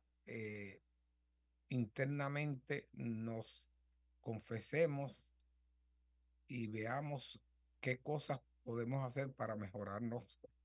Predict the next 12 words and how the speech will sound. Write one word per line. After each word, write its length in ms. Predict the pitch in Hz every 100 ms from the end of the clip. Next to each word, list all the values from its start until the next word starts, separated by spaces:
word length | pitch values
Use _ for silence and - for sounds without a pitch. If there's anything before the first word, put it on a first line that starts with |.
| _ _ _ _ _ _
como 220 | - 110
seres 320 | 101 117 110 110
humanos. 580 | 110 90 87 - - _ _ _ _ _ _ -
Eh, 500 | 107 107 104 101 104
bueno, 280 | 113 113 110
aparte 520 | 110 107 131 139 147
de 120 | 165
eso, 200 | 190 175
pues, 240 | 147 120
vamos 300 | 110 113 123
a 40 | 127
empezar, 600 | 131 135 - 131 139